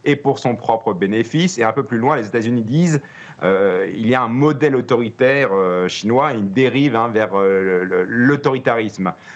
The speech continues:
Donc, euh, ce qui s'est passé ce week-end risque d'alimenter, euh, ces, ces peurs potentielles.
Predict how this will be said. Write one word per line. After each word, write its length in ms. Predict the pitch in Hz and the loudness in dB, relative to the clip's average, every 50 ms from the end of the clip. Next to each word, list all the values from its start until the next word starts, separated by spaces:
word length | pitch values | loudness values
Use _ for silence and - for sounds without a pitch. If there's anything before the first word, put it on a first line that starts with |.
| - - | -16 -4
Donc, 340 | - 139 156 156 151 - - - - - - - - | 0 2 2 2 0 -4 -10 -20 -20 -20 -14 -4 -2
euh, 80 | 123 123 147 - | 0 0 0 -4
ce 140 | - - | -6 -4
qui 100 | - 175 | -2 0
s'est 120 | - 175 165 | 0 0 0
passé 260 | 165 147 147 151 131 | 0 -2 -2 -4 -6
ce 100 | - 131 | -4 -4
week-end 300 | 127 123 - 156 165 151 | -2 0 0 0 0 0
risque 240 | 131 147 143 - 135 | 0 -2 -2 -2 -2
d'alimenter, 920 | 110 101 110 147 147 147 143 139 139 135 131 127 - 135 131 127 123 - - - 98 | -2 0 0 0 0 0 2 2 2 0 0 0 -2 -2 0 0 -2 -4 -6 -6 -4
euh, 280 | 101 95 95 95 92 | -2 0 0 0 -2
ces, 320 | 92 - - 98 92 92 90 | -4 -4 -4 -2 -2 -2 -2
ces 200 | - - 98 90 | -2 -2 -4 -2
peurs 300 | - - 120 123 - - | 0 2 2 2 0 -2
potentielles. 880 | 104 95 - 101 98 98 - - 120 123 135 165 185 165 143 104 98 | -4 -4 -4 -4 -4 -4 -4 0 0 2 2 2 2 0 0 0 -2